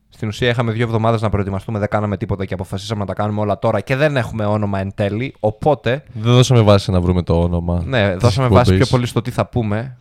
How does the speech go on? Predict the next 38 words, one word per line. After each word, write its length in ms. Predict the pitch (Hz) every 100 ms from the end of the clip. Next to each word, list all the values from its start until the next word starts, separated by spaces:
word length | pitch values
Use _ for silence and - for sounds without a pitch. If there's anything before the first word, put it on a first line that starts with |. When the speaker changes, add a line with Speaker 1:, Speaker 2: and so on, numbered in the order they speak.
| -
Speaker 1:
ούτε 240 | 123 135 113
σε 140 | -
αυτό 500 | 90 - 92 90 92 92 90
Speaker 2:
Στο 120 | 104
Speaker 1:
καταλήξαμε. 640 | 101 120 123 98 - 92 107
Speaker 2:
con-, 140 | 135 -
στο 100 | 131
content, 220 | 127 101
ναι. 460 | 95 107 113 139 156 - - - - - - -
Όχι, 200 | - 156
εντάξει, 380 | 120 139 - -
έχουμε 260 | - 180 139
καταλήξει 500 | 117 104 101 98 -
κάπως. 760 | - 95 90 117 127 - - -
Speaker 1:
Ναι. 420 | 110 104 101 117 - _
Speaker 2:
Έχουμε 280 | 117 117 120
δώσει 240 | 107 104
μια 260 | 107 107 104
γενική 440 | 95 98 92 -
γραμμή, 360 | 98 92 90 127
τώρα 420 | - 143 135 131 - - _ _ -
Speaker 1:
Τώρα 160 | 131
θα 80 | 131
πρέπει 220 | 127 127
να 480 | 117 113 110 104 104 107
πατήσουμε 440 | - 107 123 120 107
εκεί 120 | -
πάνω 440 | - 123 143 160 165
Speaker 2:
να 80 |
δώσουμε 320 | 113 117 - 104
βάση 300 | 110 110 -
παραπάνω. 600 | 104 98 - 101 92 87
Speaker 1:
και 120 | 104
να 80 | 107
αναπτυχθούμε 640 | 107 - 123 - 117 110
όσο 180 | 107 104
μπορούμε. 480 | 98 98 90 95 _ _ 104 104
Speaker 2:
Ναι. 220 | 104 98